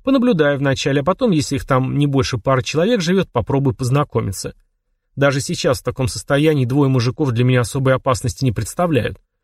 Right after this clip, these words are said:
По разговору всяк разным пойму, что они собой представляют, тогда и решу, оставаться у них подлечиться или рвать когти. Будут нормальными людьми, останусь. Окажутся пособниками фрицев, дам по башке, помародёрничаю и свалю.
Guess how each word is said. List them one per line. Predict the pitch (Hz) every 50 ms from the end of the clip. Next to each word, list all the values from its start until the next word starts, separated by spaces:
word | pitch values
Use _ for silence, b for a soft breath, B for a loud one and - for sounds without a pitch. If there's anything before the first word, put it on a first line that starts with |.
| _ _
По | - 139
разговору | 135 139 151 208 240 277 277 240
всяк | - - 196 196 -
разным | - 170 170 170 156 151 123
пойму, | - 139 127 131 156 196 208
что | - - 160
они | 151 151
собой | - - 151 143 143 131
представляют, | - - 120 - - - 139 131 123 127 127 123 -
тогда | - 165 180 214 226
и | 214
решу, | 180 143 - - 135
оставаться | 123 113 - - 127 139 185 208 - - 185
у |
них | 180 - -
подлечиться | - 143 135 147 143 - - 160 147 - - 131 123 b b b b b
или | b 262 226 160
рвать | 113 120 135 156 - -
когти. | - - 123 120 - - - 113 - - _ _ _ _ _ _ _ _ _ -
Будут | 131 175 220 233 - 214
нормальными | 214 214 226 254 262 247 208 165 147
людьми, | 135 131 117 113 117
останусь. | 135 185 - - - 127 117 120 120 120 - - _ _ _ _ _ -
Окажутся | 131 131 - 147 143 131 123 - 143
пособниками | - - 139 123 - 156 139 127 131 120 - - 135
фрицев, | 120 - - 180 226 214 - - 113
дам | 127 170 226 233
по | - 190
башке, | 160 151 139 123 - - - 127 117
помародёрничаю | - 127 127 127 123 120 123 135 175 196 202 196 180 - - 170 143 135
и | 127
свалю. | - - - 135 143 113 110 - -